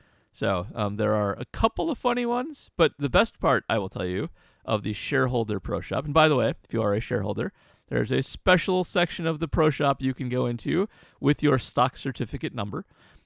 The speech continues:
Um, people leave comments and reviews on the shareholder merchandise, and, uh, there's a couple that are pretty great. So,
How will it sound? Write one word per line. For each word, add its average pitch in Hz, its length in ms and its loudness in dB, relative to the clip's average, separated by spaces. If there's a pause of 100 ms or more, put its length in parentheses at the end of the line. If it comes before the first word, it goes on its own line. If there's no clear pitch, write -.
(140)
Um, 131 400 4 (340)
people 233 380 2
leave 180 260 0
comments - 800 0
and 127 200 0
reviews 107 800 -2
on 107 200 -2
the 98 80 -2
shareholder 104 500 -2
merchandise, 98 800 -6 (420)
and, 147 360 4
uh, 127 220 8
there's 135 180 2
a 139 60 -2
couple 151 280 6
that 117 140 0
are 110 80 0
pretty 107 220 0
great. 90 480 -8
So, - 280 -8